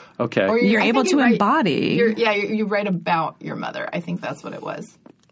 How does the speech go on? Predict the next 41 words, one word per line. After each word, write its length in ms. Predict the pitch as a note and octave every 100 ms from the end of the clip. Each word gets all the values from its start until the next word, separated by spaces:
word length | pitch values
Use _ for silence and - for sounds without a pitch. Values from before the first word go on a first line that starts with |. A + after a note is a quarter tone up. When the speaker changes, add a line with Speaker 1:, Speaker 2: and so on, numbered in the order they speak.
| _ -
Speaker 3:
I 80 |
think 140 | C4 D#4
Speaker 2:
Yeah. 40 | D4+
Speaker 3:
if 60 |
you're 120 | A#3+
writing 380 | F#3 F3+ F#3 F3+
well, 240 | F#3 A3 F#3
also, 260 | F#3 F#3+
you 160 | D#3+ D3
have 200 | D#3+ D#3+
to 80 | D#3+
have 100 | C3
total 340 | - C#3+ C#3 D#3
empathy 340 | E3+ G#3 G3+
for 120 | F#3+
the 80 | C3+
character. 680 | - F#3+ F#3+ F3+ F#3 F3 E3
You 140 | C#3+
have 280 | D3+ C3+ -
to 300 | C3+ C3 C3 -
Speaker 2:
Yeah. 60 | - A3
Speaker 3:
inhabit 500 | C#4 D4+ - F4+ D3+
it 140 | B2 -
a 80 | C#3+
little 200 | B2 B2+
bit, 260 | C#3+ D#3 - - _
her. 340 | - C#3 D3+ F3 _ _ _ -
Speaker 2:
There's 280 | C#4+ D4
a, 180 | D4+ B3+ - A3
there's 260 | D4+ E4
a 60 | C#4+
lot 320 | C4 C4+ D#4
of 100 | E4
ways 220 | B3 B3
that 140 | A3+ G3
in 160 | G3+ G3
my 300 | F#3 F#3+ F#3+
work 320 | F#3 F#3 -
as 200 | F3+ F#3
a 60 | E3
memoirist 1000 | E3 F#3+ F#3+ E3+ D3+ D3+ E3+ - -